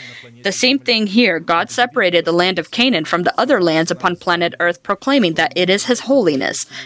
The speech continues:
telling the sons of Israel that they are strangers and sojourners in the land of Canaan because the Canaanite land is holiness or sacred to the Lord.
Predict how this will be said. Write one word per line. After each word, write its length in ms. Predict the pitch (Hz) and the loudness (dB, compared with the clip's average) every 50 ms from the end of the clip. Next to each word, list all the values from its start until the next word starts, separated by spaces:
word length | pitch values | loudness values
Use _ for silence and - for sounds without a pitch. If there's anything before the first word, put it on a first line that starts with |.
| - - | -10 -4
telling 300 | - 196 202 214 240 226 | -2 0 2 2 2 2
the 80 | 214 | 2
sons 360 | 208 - - 185 180 190 180 | 0 0 0 0 0 0 -2
of 160 | 185 165 - - | -4 -4 -2 -2
Israel 400 | 208 202 - 185 170 160 165 165 | -2 -2 0 0 2 2 2 0
that 320 | 165 165 165 156 - - 151 151 - | 0 -2 -2 -2 -4 -6 -10 -18 -8
they 160 | - 190 185 | -4 -2 0
are 120 | 180 175 170 | 2 2 0
strangers 600 | - - - 208 240 285 294 240 180 - - - | -2 -2 -2 0 2 2 2 2 2 0 0 0
and 160 | 143 160 170 | -2 -2 -2
sojourners 680 | - - 220 233 311 226 196 180 165 160 156 156 156 - | 0 0 2 4 4 4 4 4 4 4 4 2 2 -2
in 80 | 160 | 0
the 100 | 165 175 | 0 2
land 280 | 170 165 160 165 160 160 | 2 2 2 2 0 -2
of 120 | 151 - | -4 -8
Canaan 380 | - - 190 214 220 214 220 226 - - - - | -4 -2 0 2 2 0 0 -2 -4 -8 -12 -8
because 280 | - 208 - 214 196 | -8 -4 -2 -2 -2
the 100 | 180 190 | -2 -4
Canaanite 500 | 190 - 196 180 185 170 175 175 175 - | -4 -2 -2 0 2 4 4 2 2 2
land 220 | 131 165 160 165 175 | 0 0 0 0 0
is 100 | 175 - | -2 0
holiness 500 | - 226 269 254 180 160 160 156 156 - | 0 2 2 2 2 2 0 0 0 0
or 80 | 160 160 | -2 -2
sacred 440 | - - 175 165 151 175 175 165 - | 0 -2 -2 -2 -2 -2 -4 -4 -4
to 80 | 175 | -4
the 140 | 170 165 165 | -2 -2 0
Lord. 380 | 202 254 233 147 85 85 - | 2 2 2 2 0 -4 -8